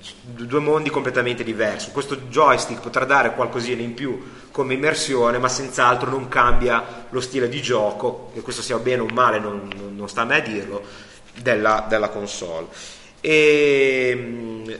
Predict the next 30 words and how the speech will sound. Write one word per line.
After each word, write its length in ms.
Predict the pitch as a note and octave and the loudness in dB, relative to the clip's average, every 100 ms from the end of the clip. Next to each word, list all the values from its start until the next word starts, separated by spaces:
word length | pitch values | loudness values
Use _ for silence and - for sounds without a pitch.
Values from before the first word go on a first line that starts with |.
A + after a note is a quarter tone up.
| - | 0
ecco, 560 | D#3+ D3+ C3 B2 B2 C3 C3+ C#3 C#3 - - - | 2 2 2 0 0 -10 -8 -6 -6 -8 -16 -8
parlando 380 | - D#3+ F#3 A#3 | 0 2 4 2
ancora 200 | D3+ E3+ | 0 2
della 160 | E3 C3 | 2 2
grande 240 | B2+ D3+ | 2 0
precisione 560 | E3 B2 B2 A2 C#3+ D#3 | -2 -6 -6 -4 -2 -2
di 200 | A2+ C3+ | -4 -6
Nintendo 420 | B2+ B2+ C3 B2+ | -6 -4 -2 -2
Wii, 640 | B2 A#2+ G2+ G#2+ - - - | -4 -4 -4 -6 -10 -18 -12
un'altra 340 | C3+ E3 D#3 C#3+ | 2 2 4 0
notizia 540 | C#3+ D#3+ F3 - A#2+ | -2 -4 -6 0 2
recente 840 | D#3 D#3 E3 C3 A#2+ A#2 D#3+ G3 - | 2 2 2 2 0 -2 0 0 -2
è 140 | D3+ | -6
che 280 | - D#3+ A#2+ | -2 0 0
è 40 | |
stato 760 | A#2+ D3+ - C#3+ B2+ G#2+ - - - | -2 -4 -2 2 2 0 -6 -14 -6
annunciato 1300 | C#3+ D#3 F3+ F#3 E3 C3 B2 - E3 F3 F3 - - - - | -2 -2 -2 0 4 6 6 2 -2 -2 -6 -14 -20 -20 -12
ehm, 520 | - B2 A#2+ A#2 A#2 A2 | -4 0 0 0 -6 -10
il 140 | C#3 | -10
browser 560 | C#3 E3+ D3+ A#2+ A#2+ A2 | 2 6 6 4 0 0
Opera 680 | D3 D3+ D#3 D#3 E3+ G3 - | 0 2 2 4 6 4 2
anche 280 | D3 D3+ E3 | 2 2 0
per 180 | D3+ C#3 | -2 -2
Nintendo 420 | B2+ B2+ B2+ B2 | -4 -4 -2 0
Wii, 300 | C3 C#3+ - | 0 -2 -4
che 100 | - | -6
se 100 | B2 | -4
aggiungiamo 580 | A2+ B2 C3+ C3 A#2 A2+ | -4 -2 2 4 4 0
al 80 | |
Wi-Fi 720 | A2+ B2 B2 D3 B2 G2+ G2 | 0 0 0 2 4 4 0